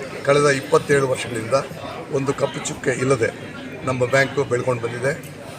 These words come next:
ಬ್ಯಾಂಕಿನ, ಆ, ಸದಸ್ಯರು ಮತ್ತು ಶೇರ್ ಹೋಲ್ಡರ್ಸು ಮತ್ತು ಕಸ್ಟಮರ್ಸು ಸಹಕಾರದಿಂದ ಇವತ್ತು ಈ ಬ್ಯಾಂಕು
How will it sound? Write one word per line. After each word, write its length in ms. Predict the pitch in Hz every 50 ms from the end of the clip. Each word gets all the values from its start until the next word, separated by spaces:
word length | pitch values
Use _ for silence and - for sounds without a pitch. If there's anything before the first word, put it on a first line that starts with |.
| - 131
ಬ್ಯಾಂಕಿನ, 420 | 135 139 151 147 131 143 143 135
ಆ, 920 | 127 117 110 113 - - - - - - - - - - - - - 135 120
ಸದಸ್ಯರು 540 | - - 139 147 143 - - 143 143 151
ಮತ್ತು 520 | 143 131 127 - - 135 131 127 123 117 110
ಶೇರ್ 220 | - - 139 139
ಹೋಲ್ಡರ್ಸು 720 | 120 123 131 123 131 123 113 - - 139 135 135 135 131 127
ಮತ್ತು 640 | 117 - 123 120 117 113 113 110 107 107 - -
ಕಸ್ಟಮರ್ಸು 520 | 139 135 - - 160 139 123 113 - - 98 - - - - - - - - -
ಸಹಕಾರದಿಂದ 580 | 120 123 131 - 147 143 123 113 110 104 - 127 117 98 - - - - - - - - - - - - - -
ಇವತ್ತು 400 | 139 135 131 127 - 143 131 127
ಈ 120 | 110 117
ಬ್ಯಾಂಕು 640 | 117 120 120 120 110 - 139 147 151 - - -